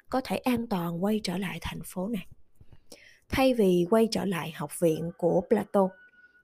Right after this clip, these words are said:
Aristotle thành lập một ngôi trường mới nằm ngay bên ngoài Athens. Nó có một lối đi công cộng gọi là Peripathos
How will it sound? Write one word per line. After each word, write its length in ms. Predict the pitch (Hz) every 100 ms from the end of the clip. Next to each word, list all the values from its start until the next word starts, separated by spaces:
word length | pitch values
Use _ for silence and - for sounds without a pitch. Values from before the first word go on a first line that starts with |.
| _
Aristotle 540 | - 240 294 - 285 311
thành 160 | - 170
lập 220 | 165 160
một 160 | - - 214
ngôi 120 | 214
trường 260 | 196 175 175
mới 340 | 196 277 403 427 _ _ _ _
nằm 280 | 196 190 196
ngay 240 | 240 262
bên 220 | 247 247 226
ngoài 300 | 185 170 -
Athens. 500 | 202 202 208 196 185 _ _ _ _ _ _ _ _ -
Nó 140 | 269
có 220 | 277 277
một 240 | 302 202 -
lối 200 | 220 262
đi 280 | 254 240 226 -
công 240 | 226 220
cộng 220 | 185 156 - _ _ _ _
gọi 400 | 185 175 170 170
là 280 | 175 180 170 _ - _ _ 202
Peripathos 1000 | 240 233 240 233 - 214 - 247 330